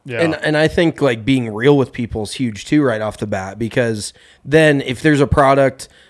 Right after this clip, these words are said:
Speaker 2: like, not overselling every product, product, because then if something comes through the door that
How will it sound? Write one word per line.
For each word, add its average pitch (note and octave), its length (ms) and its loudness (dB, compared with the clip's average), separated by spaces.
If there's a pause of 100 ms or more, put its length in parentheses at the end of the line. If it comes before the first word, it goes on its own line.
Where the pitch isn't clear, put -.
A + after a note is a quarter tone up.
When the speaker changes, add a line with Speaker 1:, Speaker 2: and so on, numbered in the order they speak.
Speaker 2:
like, C#3 340 0
not D3+ 260 0
overselling C#3+ 580 2
every C3+ 180 -2
product, F3 380 -2
product, F3+ 400 2
because C3+ 220 -4
then C#3+ 140 4
if C#3 120 0
something C#3+ 360 -2
comes C#3 360 -2
through D3 440 2 (800)
the C#3 180 0
door C#3+ 320 6
that B2+ 380 -4